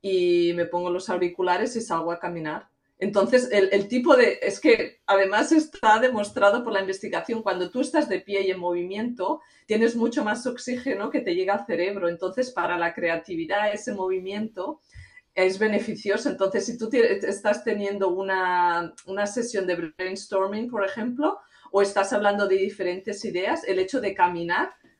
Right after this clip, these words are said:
ah, te puede ayudar a, a que surjan más ideas.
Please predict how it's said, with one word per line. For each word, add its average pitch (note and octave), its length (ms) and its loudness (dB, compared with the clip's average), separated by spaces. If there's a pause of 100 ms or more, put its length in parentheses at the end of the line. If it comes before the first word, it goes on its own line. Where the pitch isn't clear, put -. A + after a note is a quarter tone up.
ah, E3+ 440 6
te F#3+ 100 0
puede F#3+ 240 4
ayudar F#3+ 520 6
a, E3+ 600 6
a F3 80 0
que F#3+ 100 -6
surjan A#3 480 -2
más E3 260 -8
ideas. - 600 -8